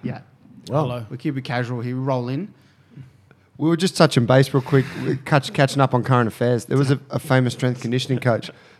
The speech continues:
Speaker 4: Charles Poliquin, who passed away a few days ago, which was
Speaker 2: R I P.
Speaker 4: R-,
Speaker 2: R I P.
Speaker 4: rest in peace. He was a very influential character, contrasting also,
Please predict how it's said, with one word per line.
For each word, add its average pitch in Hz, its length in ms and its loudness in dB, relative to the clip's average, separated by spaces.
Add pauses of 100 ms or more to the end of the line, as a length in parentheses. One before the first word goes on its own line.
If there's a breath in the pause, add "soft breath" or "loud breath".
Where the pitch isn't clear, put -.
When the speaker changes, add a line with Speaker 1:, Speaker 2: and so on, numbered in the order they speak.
(120)
Speaker 4:
Charles 131 280 4
Poliquin, 131 520 2
who 113 100 -2
passed 113 320 -4
away 110 200 -2
a 98 40 -8
few 110 180 -8
days 110 240 -8
ago, 98 360 -10
which 117 280 4
was 131 180 2
Speaker 2:
R 117 60 2
I - 20 4
P. 143 200 0 (100)
Speaker 4:
R-, - 80 0 (100)
Speaker 2:
R 131 40 4
I - 40 0
P. 123 120 -4
Speaker 4:
rest 139 200 2
in 156 100 0
peace. 180 260 2
He 131 60 2
was 123 80 4
a 123 60 2
very 135 200 4
influential 127 440 0
character, 127 480 0
contrasting 120 680 -2
also, 113 440 -4